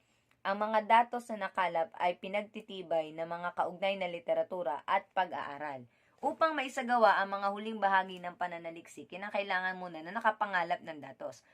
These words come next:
Bahagi ng pagsusuri ng datos na magbubuo na tayo ng lagom, ng resulta o kinahinatnan, saka pa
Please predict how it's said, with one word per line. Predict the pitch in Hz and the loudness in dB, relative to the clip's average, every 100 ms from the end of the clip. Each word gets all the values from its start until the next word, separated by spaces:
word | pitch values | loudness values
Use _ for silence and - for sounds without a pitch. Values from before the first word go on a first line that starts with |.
| _ | _
Bahagi | - 226 254 269 262 | 4 8 8 6 -4
ng | 254 | -6
pagsusuri | 233 226 220 240 220 202 | -6 -8 -8 -8 -8 -6
ng | 190 185 | -6 0
datos | 180 175 165 - | 0 0 -6 -6
na | 170 | -8
magbubuo | 160 147 156 160 170 180 180 | -10 -14 -14 -12 -4 -4 -2
na | 170 | -4
tayo | 180 170 165 | -2 -2 -2
ng | 160 | -2
lagom, | 175 196 190 196 196 190 _ _ 160 | 2 2 2 -4 -4 -8 _ _ -12
ng | 160 156 151 151 147 147 151 | -10 -10 -14 -16 -16 -18 -14
resulta | 165 - 214 214 185 | -12 -10 -12 0 2
o | 175 | 2
kinahinatnan, | 175 170 175 202 - 175 170 170 _ _ _ | -2 -10 -10 -10 -8 -8 -6 -10 _ _ _
saka | - 202 202 | 0 4 4
pa | 202 | 2